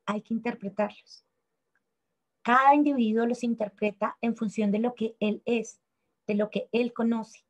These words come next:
o de lo que él siente y o sintió personalmente en el pasado, con su cultura y su tradición familiar como trasfondo. Un mapa, ah, un mapa natal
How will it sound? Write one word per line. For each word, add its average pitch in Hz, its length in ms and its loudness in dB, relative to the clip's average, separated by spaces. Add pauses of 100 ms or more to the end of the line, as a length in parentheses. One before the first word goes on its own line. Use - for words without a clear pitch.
(440)
o 220 100 -2
de 214 100 0
lo 202 160 0
que 208 240 0
él 240 180 -4
siente - 580 -4 (880)
y 220 140 2
o 208 80 4
sintió 220 600 -4
personalmente 214 680 -2
en 233 80 -2
el 240 100 0
pasado, 214 500 -4 (240)
con 226 160 -4
su - 160 -8
cultura 226 520 -2 (260)
y 220 100 -2
su 220 140 -8
tradición 208 500 0
familiar 226 520 0
como 226 220 -2
trasfondo. 202 640 -4 (1900)
Un 240 180 2
mapa, 269 400 2 (1400)
ah, 240 320 4
un 254 160 2
mapa 285 220 2
natal 294 440 2